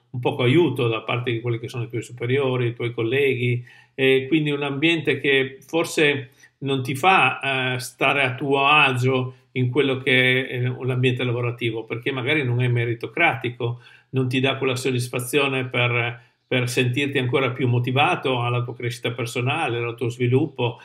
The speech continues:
e quindi magari fai, fai, può essere un'evoluzione all'interno della tua attività, perché sicuramente ci sono delle persone che hanno ottenuto questo, questa, questo sviluppo all'interno di quello che è l'attività e quindi una crescita, uno,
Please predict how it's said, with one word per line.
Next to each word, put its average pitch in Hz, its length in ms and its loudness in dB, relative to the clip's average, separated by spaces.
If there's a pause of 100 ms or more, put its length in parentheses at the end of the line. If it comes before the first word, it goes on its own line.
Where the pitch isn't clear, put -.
(120)
e 165 120 -2
quindi 156 240 0
magari 160 360 4
fai, 139 480 2 (320)
fai, 143 380 4
può 139 200 0
essere 170 360 4
un'evoluzione 127 920 4
all'interno 120 340 -2
della 120 180 0
tua 120 160 -4
attività, 117 400 -2
perché 107 240 -10
sicuramente 123 640 -4 (200)
ci - 140 -8
sono 131 300 0
delle 120 200 0
persone 127 360 -4
che 127 120 -2
hanno 123 180 0
ottenuto 135 420 -2
questo, 120 640 -4
questa, 113 520 -8 (360)
questo 120 240 -2
sviluppo 131 640 2
all'interno 120 460 -4
di 120 160 -6
quello 127 240 -2
che 123 140 -2
è - 20 2
l'attività 123 640 0
e 113 120 -4
quindi 120 260 0
una 117 280 -8
crescita, 127 500 -2
uno, 117 280 -4